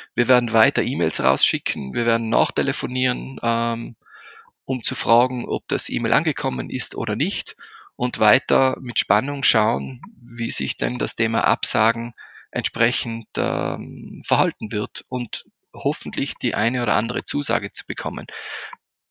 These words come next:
Die Chancen hatten wir auch, da kann ich gleich an, an, oder die Möglichkeiten hatten wir auch, da kann ich gleich einen, einen Verweis drauf geben. Wir haben die Riesenchance gehabt, äh, die Frau Doktor Stolber für ein Interview zu gewinnen. Also auch,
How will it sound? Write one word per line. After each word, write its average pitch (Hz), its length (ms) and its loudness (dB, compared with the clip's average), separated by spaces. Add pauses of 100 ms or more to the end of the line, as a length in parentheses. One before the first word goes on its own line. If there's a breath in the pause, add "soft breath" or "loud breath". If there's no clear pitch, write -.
(160)
Die 156 100 0
Chancen 147 480 4
hatten 131 300 0
wir 110 200 6
auch, 180 200 4
da 127 100 -2
kann 131 180 -4
ich 123 80 -4
gleich 123 200 4
an, 123 180 -6
an, 113 360 -6
oder 117 160 -10
die 110 140 -4
Möglichkeiten 135 680 2
hatten 135 240 -4
wir 120 160 0
auch, 147 240 -4 (420 loud breath)
da 123 60 -2
kann 123 200 -2
ich 123 80 -2
gleich 113 240 6
einen, 110 260 -4
einen - 140 -10
Verweis 110 380 4
drauf - 220 -2
geben. 151 280 0 (380 loud breath)
Wir 107 140 -2
haben 123 260 -2
die 123 60 -6
Riesenchance 139 600 0
gehabt, - 380 -2
äh, 104 920 -2
die - 100 -10
Frau - 160 -6
Doktor - 260 -6
Stolber 180 460 4
für - 140 -2
ein 139 80 0
Interview 131 360 -4
zu - 140 -4
gewinnen. 139 380 -2
Also - 180 -2
auch, - 340 2